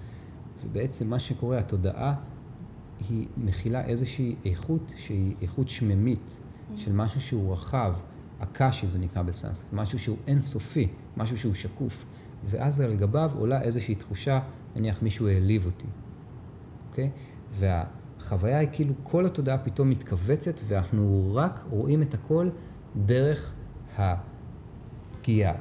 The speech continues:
Speaker 1: דרך הקיבוץ, דרך הקנאה, דרך הדבר, או גם הפוך, לפעמים גם איכויות חיוביות, פתאום אני מתנפח. המילה היפה בעברית, גאווה, מלשון גאות,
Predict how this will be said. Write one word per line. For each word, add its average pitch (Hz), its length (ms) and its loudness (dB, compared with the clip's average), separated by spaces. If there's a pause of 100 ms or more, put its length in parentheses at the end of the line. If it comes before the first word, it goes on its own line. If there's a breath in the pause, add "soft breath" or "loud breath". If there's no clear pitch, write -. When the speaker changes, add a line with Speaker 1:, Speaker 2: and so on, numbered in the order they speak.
Speaker 1:
דרך 107 240 4
הקיבוץ, 104 680 0
דרך 113 240 2
הקנאה, 110 720 2
דרך 107 480 0
הדבר, 104 1400 0
או 113 240 4
גם 127 160 4
הפוך, 117 260 4
לפעמים 110 340 0
גם 113 160 4
איכויות 139 340 4
חיוביות, 143 560 4
פתאום 123 300 2
אני 127 80 6
מתנפח. 117 600 2
המילה 104 540 2
היפה 98 440 0
בעברית, 104 500 2
גאווה, 101 440 4 (460 loud breath)
מלשון 120 400 2 (640 loud breath)
גאות, 127 560 2